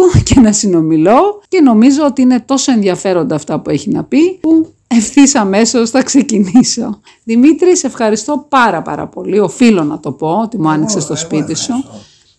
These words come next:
Speaker 1: Διότι σε θαυμάζω από πολύ νέα. <laughs> Μεγαλώσαμε μαζί με έναν τρόπο. Εσύ δεν με ξέρεις, εγώ σε ξέρω. Και θεωρώ ότι όλα αυτά που μας έχεις διδάξει έχουν να πούνε και στις νέες γενιές. Και πολλές γενιές ακόμη.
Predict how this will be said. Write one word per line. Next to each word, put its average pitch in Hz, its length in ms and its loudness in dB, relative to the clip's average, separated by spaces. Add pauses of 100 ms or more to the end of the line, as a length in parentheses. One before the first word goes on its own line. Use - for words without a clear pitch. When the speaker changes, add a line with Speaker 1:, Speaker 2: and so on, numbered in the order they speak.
(120)
Speaker 1:
Διότι 240 960 2
σε 233 200 -2
θαυμάζω 262 420 2
από 262 220 0
πολύ 240 300 0
νέα. 170 280 0 (420)
<laughs> 302 320 -2
Μεγαλώσαμε 240 760 0
μαζί 160 300 -6
με 160 100 -4
έναν 156 220 -6
τρόπο. 208 520 -2 (340)
Εσύ - 280 0
δεν 208 140 2
με 180 100 -2
ξέρεις, 170 420 0
εγώ 156 260 0
σε - 140 -10
ξέρω. 294 520 -2 (280)
Και 254 120 -4
θεωρώ 247 420 4
ότι 254 380 -2
όλα 262 240 2
αυτά 220 300 -2
που 202 100 -10
μας 180 220 -2
έχεις 175 180 -4
διδάξει 180 560 -4 (460)
έχουν 269 360 0
να 254 160 4
πούνε 285 300 2
και 277 140 2
στις 202 280 2
νέες 240 320 4
γενιές. 139 580 -6
Και 165 140 -8
πολλές 220 440 2
γενιές 131 420 -4
ακόμη. 127 480 -12